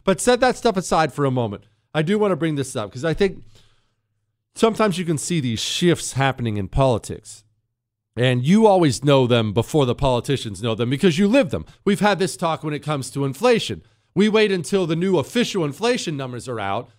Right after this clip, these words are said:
and then there's all these headlines, and then the politicians get up and make a statement, "This inflation is crushing people." Well, yeah. Everybody buying Grande Huevos at the grocery store already knew groceries were going up. That was common knowledge.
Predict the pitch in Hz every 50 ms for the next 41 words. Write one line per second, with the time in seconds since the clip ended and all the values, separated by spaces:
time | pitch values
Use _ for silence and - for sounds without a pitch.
0 | _ _ _ - 170 185 196 185 185 180 143 185 170 151 156 143 - 254 285 233
1 | 226 190 185 156 156 170 175 190 185 165 151 - 190 226 226 214 - 233 240 -
2 | 220 196 151 - 190 170 165 156 - 147 143 160 160 139 151 131 - - 170 160
3 | 160 - 165 160 220 269 277 277 - 247 208 208 - - 269 294 302 311 269 -
4 | - 202 208 208 - - - 311 311 - - 254 214 160 - 185 165 147 143 120
5 | - - _ _ _ - 190 180 175 170 151 - _ _ _ _ _ _ _ _
6 | _ - - - - - _ _ _ _ 131 139 190 233 196 117 - - 80 -
7 | _ _ _ _ _ _ _ _ _ _ _ _ - - 170 180 196 190 160 190
8 | 180 180 175 151 175 170 170 170 165 156 139 175 170 180 170 165 165 160 156 175
9 | 196 202 175 175 170 156 - - 156 120 127 120 139 196 208 196 - 156 151 -
10 | - - 170 160 165 170 - 135 156 175 180 185 185 190 202 233 262 262 233 165
11 | 120 104 - 147 147 139 127 - - 127 127 120 104 85 104 113 95 127 113 104
12 | 101 98 95 82 - - 131 135 139 - - - 190 196 185 170 170 190 208 208
13 | 226 196 110 - - _ - _